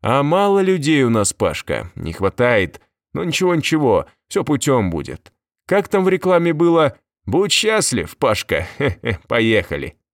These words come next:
"А что насчёт вас, скажем ему?" спросил я. "Он же вас не знает". "Скажи, что я из банды Кросса,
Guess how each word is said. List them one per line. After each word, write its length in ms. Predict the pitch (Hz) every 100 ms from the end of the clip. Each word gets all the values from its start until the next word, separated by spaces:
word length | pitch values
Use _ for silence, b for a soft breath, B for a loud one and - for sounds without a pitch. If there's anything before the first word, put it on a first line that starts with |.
| _ _ _ _
"А 200 | 110 110
что 280 | 104 - 190
насчёт 400 | 190 170 175 170
вас, 300 | 165 190 139
скажем 360 | - 160 139 160
ему?" 400 | 175 131 - - _ _
спросил 460 | - - 98 107 90
я. 200 | 69 - _ _ -
"Он 160 | 131
же 120 | 127 165
вас 260 | 175 151
не 120 | 180
знает". 400 | 208 156 73 52 _ _ _ _ _ _ _
"Скажи, 680 | - 175 185 180 226 190
что 240 | 139 - 147
я 240 | 160 156
из 120 | 143
банды 400 | 120 151 147 147
Кросса, 520 | 135 123 82 - -